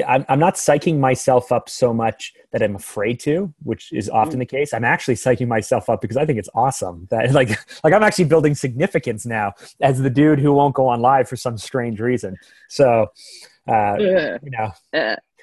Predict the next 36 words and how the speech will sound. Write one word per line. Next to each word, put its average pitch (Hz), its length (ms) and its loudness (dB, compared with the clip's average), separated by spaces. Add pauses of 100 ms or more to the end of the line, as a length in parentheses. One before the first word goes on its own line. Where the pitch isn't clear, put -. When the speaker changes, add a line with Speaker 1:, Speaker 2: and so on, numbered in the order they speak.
(120)
Speaker 1:
a 139 60 4
lot 247 140 6
of 160 100 2
people 156 280 0
have 135 140 2
done 131 160 0
the, 123 80 -2
like, 107 240 -2
"Today, 120 400 2
Mark, 110 340 -4
you 107 260 0
will 117 200 2
do 107 200 -4
this," 87 240 -8
right? 113 180 -2
And 113 80 -8
I 107 40 -10
say, 98 140 -12
"Yes, 120 380 -4
I 104 120 -2
will." 107 400 0
And 110 140 -6
then 107 100 -8
life 107 180 -4
gets 104 180 -10
busy 101 280 -10
and 92 100 -12
I 92 60 -12
go 92 220 -6
on 87 200 -14
and 87 120 -20
it - 100 -20
just - 240 -20
Speaker 2:
And 147 160 -6
you 135 80 -2
don't. 139 400 -2